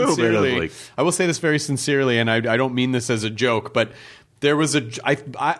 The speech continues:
Speaker 2: I noticed in my experiences with him personally, there seemed to be a dramatic difference. The line of demarcation was, uh, landing his airplane on the golf course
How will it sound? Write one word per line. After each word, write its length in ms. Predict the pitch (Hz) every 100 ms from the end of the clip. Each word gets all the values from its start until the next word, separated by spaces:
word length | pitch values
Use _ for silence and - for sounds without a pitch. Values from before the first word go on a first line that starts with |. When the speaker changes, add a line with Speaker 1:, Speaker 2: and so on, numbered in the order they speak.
| 151
Speaker 2:
I 220 | 180 226
noticed 560 | 190 165 147 139 - -
in 140 | 127
my 200 | 131 135
experiences 720 | 131 123 123 - 143 135 120 110
with 140 | 117
him 400 | 120 113 110 110
personally, 640 | - 143 - 123 110 104 104 - - _ -
there 140 | 135
seemed 360 | 139 - 180 202
to 80 | 202
be 200 | 156 160
a 40 | 151
dramatic 800 | 117 123 117 120 143 165 147 117
difference. 580 | 143 143 127 107 - - - -
The 80 |
line 300 | 147 151 202
of 100 | 208
demarcation 800 | 135 165 156 143 156 147 - 135
was, 420 | 123 113 113 - - -
uh, 400 | 117 107 104 104
landing 300 | 113 120 117
his 120 | 113
airplane 360 | 110 107 117 104
on 80 | 95
the 60 |
golf 260 | 90 90 -
course 400 | 92 64 - -